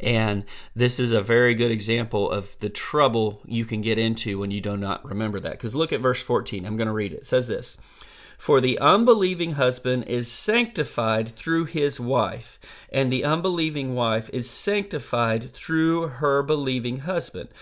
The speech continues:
For otherwise your children are unclean, but now they are holy." So what in the world is that getting at? Because sanctified means to be made righteous, to be made holy, to be cleansed.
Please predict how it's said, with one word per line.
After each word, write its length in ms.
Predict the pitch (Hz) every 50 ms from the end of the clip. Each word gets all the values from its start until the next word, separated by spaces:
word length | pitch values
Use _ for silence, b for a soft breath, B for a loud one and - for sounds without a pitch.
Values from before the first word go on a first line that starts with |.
| B B B
For 200 | - 123 - -
otherwise 760 | 160 180 196 - 160 135 123 120 113 110 110 113 120 120 -
your 160 | - 123 120
children 500 | 120 - - - 175 175 135 131 123 123
are 220 | 110 120 120 117 117
unclean, 640 | 113 120 113 - - 190 202 151 110 - 95 110
but 160 | - 113 - -
now 400 | 123 123 127 139 147 156 165 160
they 320 | 131 123 131 131 135 131 117 -
are 300 | - 117 117 120 117 120
holy." 680 | 120 - - - - 196 185 185 160 104 101 95 - B B B B B B
So 180 | - - 123 123
what 220 | 139 170 240 262
in 60 | 262
the 100 | 202 147
world 320 | 135 143 180 208 185 131 113
is 100 | 110 120
that 240 | 160 185 165 110 117
getting 300 | 151 180 160 123 104 98
at? 120 | 90 -
Because 320 | - 135 131 - 127 120
sanctified 800 | - - - 127 226 220 - 135 127 - 120 117 113 110 113 120
means 480 | 123 139 170 185 165 139 117 110 - -
to 260 | - - 180 165 156
be 280 | 139 123 147 147 143
made 560 | 139 131 131 135 139 143 139 139 143 143 - -
righteous, 560 | - 135 139 131 135 135 - - 98 - -
to 260 | - - - 147 147
be 220 | 139 131 139 139 135
made 460 | 127 127 131 127 127 123 127 123 123
holy, 500 | 120 - - - 139 131 117 101 - -
to 220 | - - - 131
be 140 | 117 123 117
cleansed. 520 | 113 - - 180 190 156 104 - - -